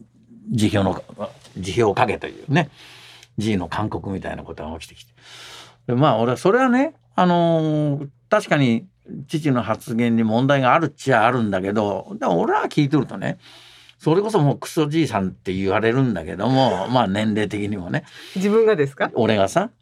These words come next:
Speaker 1: 俺が、まあ、あの、知事は俺より一つ下ぐらいのもんでね、大した、あの、大きな差はないもんだから、大体、か-、彼が言いたいことってのはわかるわけ。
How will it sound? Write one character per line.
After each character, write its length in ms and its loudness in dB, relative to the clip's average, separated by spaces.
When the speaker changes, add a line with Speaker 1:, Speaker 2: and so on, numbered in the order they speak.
Speaker 1:
俺 180 0
が、 200 -4
ま 160 2
あ、 80 -4
あ 120 0
の、 80 -4
知 160 -2
事 180 -4
は 140 2
俺 160 2
よ 60 2
り 40 0
一 200 -2
つ 120 -4
下 200 0
ぐ 80 2
ら 100 2
い 60 -4
の 80 -6
も 100 -6
ん 60 -6
で 100 -8
ね、 240 -8
大 200 0
し 40 -12
た、 160 2
あ 60 -2
の、 600 -6
大 140 -2
き 100 -10
な 80 -12
差 140 -4
は 120 -2
な 120 -2
い 60 -4
も 100 -8
ん 60 -10
だ 80 -14
か 60 -14
ら、 80 -18
大 160 2
体、 240 2
か-、 100 -8
彼 260 0
が 120 0
言 140 2
い 60 -2
た 120 4
い 80 0
こ 100 0
と 120 -4
っ 20 -16
て 160 -12
の 80 -6
は 320 -8
わ 240 -2
か 140 2
る 80 -2
わ 80 -4
け。 160 -14